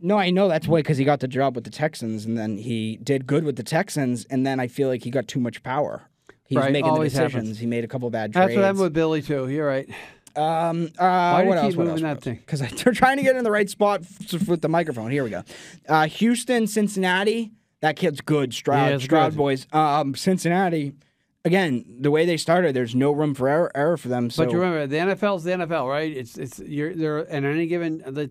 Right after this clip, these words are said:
Speaker 1: I know,
Speaker 2: it's so,
Speaker 1: but
Speaker 2: it's so mediocre that any given day you're gonna lose. And Cincinnati was a little banged up.
Speaker 1: Yeah, but Cincinnati
Speaker 2: Um,
Speaker 1: can't. They
Speaker 2: and didn't
Speaker 1: can't
Speaker 2: play well.
Speaker 1: afford. They
Speaker 2: I
Speaker 1: might,
Speaker 2: agree
Speaker 1: I
Speaker 2: with you.
Speaker 1: saw there, there,
Speaker 2: I agree
Speaker 1: there,
Speaker 2: with you.
Speaker 1: there's under fifty percent chance they make the playoffs.
Speaker 2: Okay,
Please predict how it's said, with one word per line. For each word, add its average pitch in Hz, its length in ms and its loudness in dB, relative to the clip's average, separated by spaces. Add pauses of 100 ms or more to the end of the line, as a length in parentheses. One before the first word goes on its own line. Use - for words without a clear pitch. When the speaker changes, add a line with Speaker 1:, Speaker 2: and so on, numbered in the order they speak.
(160)
Speaker 1:
I 170 80 2
know, 220 120 6
Speaker 2:
it's - 0 -
so, - 20 4
Speaker 1:
but 180 120 0
Speaker 2:
it's - 80 -8
so 247 140 4
mediocre 175 500 0
that 143 140 -2
any 175 200 0
given 156 220 -4
day 143 120 0
you're 131 80 0
gonna 131 180 -2
lose. 120 140 -2
And 120 240 -6
Cincinnati 185 440 -2
was 131 180 -4
a 131 40 -6
little 160 140 0
banged 147 320 -2
up. 127 180 -2 (280)
Speaker 1:
Yeah, 180 80 -2
but 170 120 0
Cincinnati 202 400 2
Speaker 2:
Um, 143 40 -12
Speaker 1:
can't. 165 380 -2
They 143 60 -2
Speaker 2:
and 151 80 0
didn't 175 160 2
Speaker 1:
can't 180 120 2
Speaker 2:
play 143 60 0
well. 131 100 0
Speaker 1:
afford. 190 200 2
They 170 60 2
Speaker 2:
I 170 40 4
Speaker 1:
might, 185 80 4
Speaker 2:
agree 220 160 2
Speaker 1:
I 185 40 4
Speaker 2:
with 170 100 2
you. 165 40 0
Speaker 1:
saw 220 120 4
there, 196 200 2
there, 165 160 0
Speaker 2:
I 160 120 2
agree 175 60 4
Speaker 1:
there, 160 80 2
Speaker 2:
with 143 100 -2
you. 135 40 -4
Speaker 1:
there's 143 280 -2
under 185 200 4
fifty 160 280 0
percent 139 260 -2
chance 147 240 -2
they 120 60 -4
make 107 120 -6
the - 60 -18
playoffs. 151 360 -2
Speaker 2:
Okay, 127 280 -4